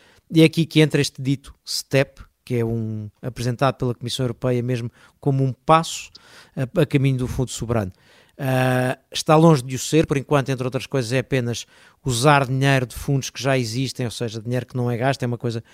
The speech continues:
que é muitas vezes apresentada em Bruxelas, o mesmo fundo, ah, ou os mesmos restos dos fundos apresentados várias vezes,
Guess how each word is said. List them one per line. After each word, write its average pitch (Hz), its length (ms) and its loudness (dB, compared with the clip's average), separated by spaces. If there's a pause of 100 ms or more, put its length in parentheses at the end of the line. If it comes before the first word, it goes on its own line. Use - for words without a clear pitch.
(300)
que - 80 -6
é 127 40 2
muitas 123 220 -2
vezes 120 320 -2
apresentada 123 560 -4
em 123 40 -4
Bruxelas, 127 580 -4 (420)
o 143 80 0
mesmo 135 300 4
fundo, 131 380 -4 (480)
ah, 127 240 -2
ou 123 300 0
os 110 120 -10
mesmos 127 360 0
restos 135 400 0
dos 131 160 -6
fundos 127 320 -4
apresentados 113 680 -4
várias 117 340 -2
vezes, 127 380 -2